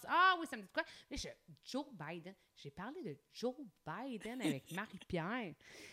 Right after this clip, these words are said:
Speaker 1: Fait que là, on est trois, quatre, des fois, on est bien occupés.
Speaker 2: Oh,
Speaker 1: Fait
Speaker 2: mon
Speaker 1: que des
Speaker 2: Dieu.
Speaker 1: fois, dans le message privé, on prend du retard.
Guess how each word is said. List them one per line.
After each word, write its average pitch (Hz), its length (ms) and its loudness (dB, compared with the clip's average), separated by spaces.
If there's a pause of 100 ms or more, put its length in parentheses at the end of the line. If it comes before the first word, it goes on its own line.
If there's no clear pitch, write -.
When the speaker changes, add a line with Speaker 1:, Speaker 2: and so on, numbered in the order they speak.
(160)
Speaker 1:
Fait 254 100 8
que 339 140 2
là, 370 180 8 (160)
on 220 140 4
est 233 160 2
trois, - 180 0
quatre, 240 240 2 (260)
des 311 120 4
fois, 302 140 4
on 285 40 8
est 262 40 6 (100)
bien 247 80 8
occupés. 262 280 6
Speaker 2:
Oh, 240 40 4
Speaker 1:
Fait 233 80 8
Speaker 2:
mon 202 80 6
Speaker 1:
que 220 60 8
des 208 60 8
Speaker 2:
Dieu. 196 140 6
Speaker 1:
fois, 320 140 10
dans 330 80 10
le 254 60 8
message 202 360 6
privé, 220 240 2
on 277 140 2
prend 208 160 2
du 196 80 -2
retard. 233 560 -4